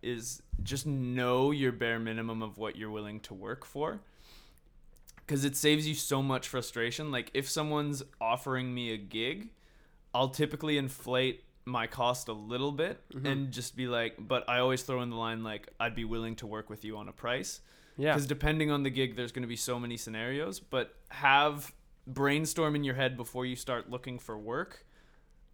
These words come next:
Speaker 1: of, like, what you need. Like, I don't know what the, y-, everyone's situation's gonna be different, right?
Speaker 2: Yeah.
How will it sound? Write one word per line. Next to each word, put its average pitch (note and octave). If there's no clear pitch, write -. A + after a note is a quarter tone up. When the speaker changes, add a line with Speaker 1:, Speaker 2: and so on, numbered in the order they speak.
Speaker 1:
of, C#3
like, B2+
what C3
you B2+
need. A#2+
Like, A2+
I A#2+
don't B2+
know B2
what A#2
the, A2+
y-, A#2
everyone's C3
situation's B2
gonna B2
be A2+
different, A#2
right? A#2+
Speaker 2:
Yeah. D3